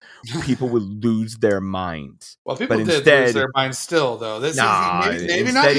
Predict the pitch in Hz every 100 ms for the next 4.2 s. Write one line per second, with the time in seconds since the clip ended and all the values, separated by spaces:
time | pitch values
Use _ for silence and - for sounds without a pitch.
0 | 147 269 320 302 185 185 247 - 262 262
1 | 262 220 214 - 151 160 139 151 180 139
2 | 139 135 131 127 - 120 117 113 104 101
3 | 107 107 104 107 104 98 95 90 90 90
4 | 82 80